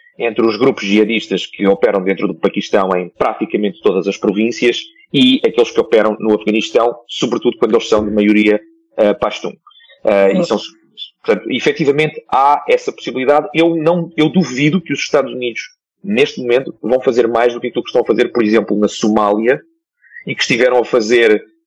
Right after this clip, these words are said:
Speaker 1: bem, continuam, embora muito menos, mas que estiveram a fazer no Iémen,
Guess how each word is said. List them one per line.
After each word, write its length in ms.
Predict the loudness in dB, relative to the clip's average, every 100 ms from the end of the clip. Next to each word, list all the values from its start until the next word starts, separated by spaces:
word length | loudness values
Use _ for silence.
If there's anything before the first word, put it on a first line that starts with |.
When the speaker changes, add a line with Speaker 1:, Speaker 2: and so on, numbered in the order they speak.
| _ -6
Speaker 1:
bem, 160 | -2
continuam, 580 | -2 -2 0 2 2 2
embora 200 | 0 0
muito 200 | -2 -2
menos, 180 | -2 0
mas 100 | -4
que 60 |
estiveram 260 | -2 0 0
a 40 |
fazer 300 | 0 0 0
no 140 | -2 -6
Iémen, 500 | -2 0 0 -2